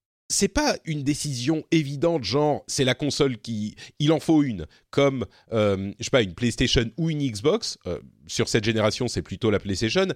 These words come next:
Si t'es un gamer, bah, il t'en faut une. Sur Switch, je crois que si t'es fan des jeux Nintendo, il t'en faut une. Ou alors, si t'es fan des, euh, si t'as plein de jeux, euh, que t'as pas fait sur les autres consoles, bah là, tu la prends sur Switch parce que tu peux la trimballer avec toi.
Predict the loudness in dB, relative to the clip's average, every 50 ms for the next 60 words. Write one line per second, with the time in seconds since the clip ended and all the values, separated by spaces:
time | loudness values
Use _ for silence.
0 | -8 -14 -20 -20 -20 _ _ -8 -8 -6 -2 0 0 0 0 0 0 0 2 2
1 | 4 2 2 0 -4 -6 -6 -4 -4 -4 -4 -6 -2 0 2 2 2 0 -2 -6
2 | -10 -14 -20 _ _ -4 -4 -2 -2 0 2 4 4 4 2 0 -2 -4 -4 -6
3 | _ _ _ _ -8 0 2 2 2 2 0 -2 -2 -6 0 0 0 2 2 0
4 | 0 0 -2 0 0 0 0 -2 0 0 0 0 2 0 0 0 0 -2 -4 -2
5 | 0 2 2 2 2 0 -2 -4 -8 -8 -14 -20 _ _ _ 0 4 4 4 6
6 | 4 2 2 0 -4 -8 -6 0 0 0 2 4 4 4 4 2 0 -4 -8 -8
7 | -12 -10 -4 0 2 4 4 4 2 2 0 0 0 0 0 0 -2 -6 -2 0
8 | 0 0 0 0 0 2 2 2 2 2 0 0 0 0 0 0 2 2 2 2
9 | 4 4 2 2 0 -2 -6 -8 -6 -4 -4 0 0 0 0 0 0 -2 -2 0
10 | 2 2 2 0 -2 -10 -18 _ -8 -6 -4 0 2 2 2 2 0 0 0 2
11 | 4 4 2 2 2 0 -2 -2 -4 -4 -4 -2 0 2 2 2 2 2 2 2
12 | 2 2 0 0 -6 -8 -6 -2 0 0 2 2 -2 -4 -4 -4 -4 -6 -6 -4
13 | -4 -4 -4 -2 -2 -2 -2 -2 -2 -4 -4 -4 -4 -2 0 0 0 0 -2 -4
14 | -4 -2 -2 -2 -2 0 -2 -2 0 0 2 2 2 2